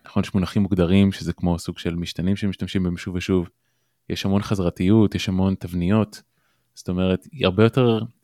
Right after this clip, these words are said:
אם מסתמכים על תבנית מסוימת, הרבה יותר קל לעשות פרסינג לחוזה, לאיזה פסקה מדברת על מה, מה שבטקסט חופשי לגמרי, או בדיאלוג, זה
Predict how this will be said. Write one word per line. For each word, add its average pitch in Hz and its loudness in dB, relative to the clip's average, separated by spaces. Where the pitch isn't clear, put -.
אם 113 4
מסתמכים 110 0
על 104 2
תבנית 104 0
מסוימת, 98 0
הרבה 90 0
יותר 104 2
קל 101 0
לעשות 98 -2
פרסינג 101 0
לחוזה, 92 2
לאיזה 85 -4
פסקה - -4
מדברת 98 2
על 95 2
מה, 117 4
מה 92 -4
שבטקסט - -2
חופשי - 0
לגמרי, 104 6
או 90 4
בדיאלוג, 95 4
זה 85 -4